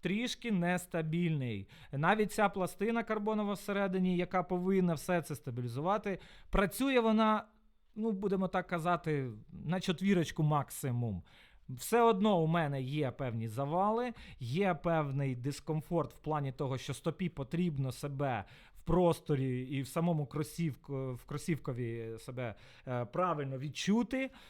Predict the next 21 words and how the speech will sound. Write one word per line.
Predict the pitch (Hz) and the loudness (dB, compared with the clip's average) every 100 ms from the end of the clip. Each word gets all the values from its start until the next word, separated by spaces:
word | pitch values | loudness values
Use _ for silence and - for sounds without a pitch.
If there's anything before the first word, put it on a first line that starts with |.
| - - _ - - | -20 -20 _ -20 0
Тому | 180 185 240 262 233 - 165 | 4 8 8 8 6 4 -6
перший | - 196 220 - 202 185 156 - | 0 2 2 0 0 0 -2 -6
і | 147 156 | -2 0
головний | 139 160 160 165 147 | 2 2 4 4 4
мінус — | 170 185 143 | 2 2 -2
це | 135 | -8
саме | - 143 139 | -4 -4 -2
те, | 156 156 | -4 -4
що | - | -4
я | 120 147 151 | -4 0 0
не | 127 | 0
знайшов | 120 120 - 139 | -2 -4 -4 -4
ось | 117 - | -6 -8
цей | 120 | -8
вогник. | 107 117 104 101 127 | -6 -6 -4 -4 -4
А | |
ви | 135 131 | -2 -2
знаєте, | 135 185 185 180 | 0 2 2 0
що | 156 - | -4 -6
я | 123 180 | 2 4
полюбляю, | 196 175 156 160 156 139 | 4 0 0 0 0 -2